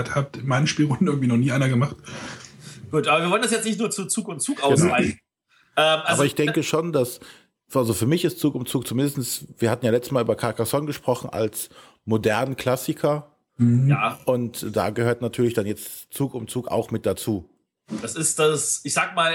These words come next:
Speaker 2: ist vervollständigt das Trio.
Speaker 1: Ja.
Speaker 2: Von Siedler von Catan, Carcassonne, Zug um Zug.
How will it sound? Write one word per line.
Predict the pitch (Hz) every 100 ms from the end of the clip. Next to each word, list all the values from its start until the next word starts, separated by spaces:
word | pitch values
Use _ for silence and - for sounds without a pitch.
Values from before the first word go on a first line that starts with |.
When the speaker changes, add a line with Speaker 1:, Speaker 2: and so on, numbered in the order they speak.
| 160
Speaker 2:
ist | 180 - -
vervollständigt | - 151 - 196 220 240 170 160 156
das | 156 143 - -
Trio. | - 180 196 139 113 101 - _ _ _ _ _
Speaker 1:
Ja. | 127 127 139
Speaker 2:
Von | -
Siedler | - 196 202
von | - 180
Catan, | 175 - 156 151 147
Carcassonne, | 143 139 147 - 127 123
Zug | - 156
um | 139
Zug. | - 120